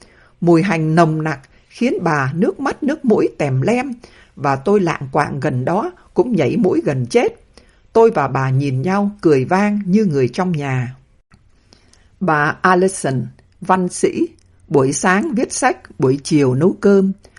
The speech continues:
Mỗi lần làm việc ở nhà bà, tôi đều thấy giống như thế.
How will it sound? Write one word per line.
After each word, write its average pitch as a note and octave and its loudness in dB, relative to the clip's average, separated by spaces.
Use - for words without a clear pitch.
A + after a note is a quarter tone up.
Mỗi F#3 4
lần E3 4
làm D3 0
việc D3 2
ở D3 -4
nhà D#3 0
bà, C3+ -4
tôi G3 4
đều C#3 0
thấy F#3+ -2
giống G3+ 2
như G3+ 4
thế. G#3 0